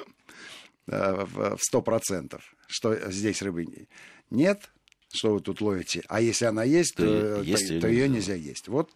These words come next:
Speaker 1: э, в общем, такая, такой мем существует у большинства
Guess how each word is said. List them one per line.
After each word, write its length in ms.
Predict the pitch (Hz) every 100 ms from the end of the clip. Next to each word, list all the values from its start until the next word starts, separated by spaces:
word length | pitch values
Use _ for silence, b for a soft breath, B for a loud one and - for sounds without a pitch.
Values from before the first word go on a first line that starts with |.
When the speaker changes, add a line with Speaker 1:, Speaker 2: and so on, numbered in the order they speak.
| -
Speaker 1:
э, 40 | B B B B - 98 101
в 80 | 101
общем, 380 | 147 - 117 98 - _ _ _ _
такая, 500 | 101 98 123 123 107 B B B B B _ _ - - - - - -
такой 260 | - 117 120
мем 340 | 104 151 143
существует 880 | 104 - 95 117 - 101 87 78 65
у 240 | 87 82 78 - -
большинства 840 | - 92 90 - 107 - 143 160